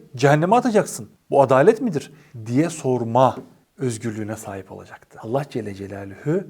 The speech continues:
ne yapıyor? Burada yarın ahirette hiçbir kulun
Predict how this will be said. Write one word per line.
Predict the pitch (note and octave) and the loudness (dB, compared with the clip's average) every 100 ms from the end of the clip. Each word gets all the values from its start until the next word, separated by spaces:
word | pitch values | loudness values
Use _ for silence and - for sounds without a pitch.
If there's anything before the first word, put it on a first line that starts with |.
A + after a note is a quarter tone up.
| - | -10
ne | A#2 | -6
yapıyor? | C3 A2+ G#2+ C3 F3+ - _ _ - | -4 -4 -4 -4 -4 -8 _ _ -10
Burada | A#2 G#2+ B2 F3 F#3 - _ _ A#2 | -6 -2 2 0 -2 -14 _ _ 0
yarın | C3 E3 D3+ - | 2 2 -2 -4
ahirette | B2 A#2 B2 A#2+ A#2 - B2+ | -4 -4 -6 -6 -8 -10 -10
hiçbir | A#2 - - F3+ - | -12 -18 -4 -4 -2
kulun | - A#2+ D3+ G#3 | -6 -2 -2 -4